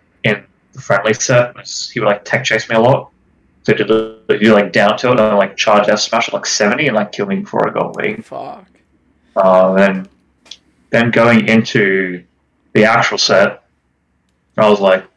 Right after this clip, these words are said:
Speaker 1: "Okay, as long as I don't get, like, tech chased and, like, die super early, he can't really approach me super well." He, he wasn't really parrying or anything like that. And he, he's gonna get, like, juggled and, like, edge guarded su-, super easily.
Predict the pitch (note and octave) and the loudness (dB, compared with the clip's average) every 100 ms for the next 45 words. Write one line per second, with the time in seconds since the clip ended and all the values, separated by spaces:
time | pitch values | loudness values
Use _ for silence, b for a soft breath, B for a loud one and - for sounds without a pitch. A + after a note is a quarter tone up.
0 | _ A2+ A2 F#2 F#2+ A2+ C3 A#2 A2 A2+ | _ -6 -4 -4 -2 -4 -2 -2 0 0
1 | A2+ G#2 G2+ - A2 - B2+ - - G#2 | 0 0 -2 -2 -2 0 -2 -2 -4 -2
2 | F#2+ F2 G2+ G2+ - G#2 G#2+ G2 G#2+ B2+ | -4 -2 0 0 -2 0 2 4 4 2
3 | C3 b b b _ _ _ C3 B2+ A#2 | -2 b b b _ _ _ 0 2 2
4 | A2+ G2+ G#2+ G2+ A2 - G2+ G2+ G2 F#2+ | 2 2 0 -2 -2 -4 0 4 4 4
5 | G2+ A2+ A#2 B2 C3 C3+ A2+ G2+ G#2 G2 | 2 0 0 0 0 0 -2 -4 -2 0
6 | G2 F#2+ G2 G2 G#2 G2+ G2 - G2+ G2 | 0 0 -4 -6 -6 -8 -8 -4 -2 -2
7 | G2 _ _ _ _ _ _ _ A2 G2 | -4 _ _ _ _ _ _ _ -4 -4
8 | G2 G#2 A#2 G#2+ G#2 G2+ - G#2+ G2 - | -8 -6 -2 -2 -2 -4 -2 -4 -4 -16
9 | - _ A2 G2+ F#2+ F#2 - _ _ _ | -20 _ -6 -6 -8 -10 -20 _ _ _
10 | - A#2+ - G#2+ G2+ G2 F2 A2 - _ | -4 -4 -2 -2 0 -2 -8 -10 -10 _
11 | - A2+ G#2+ G#2+ G2 F#2 F#2+ | -10 -8 -4 -4 -4 -8 -10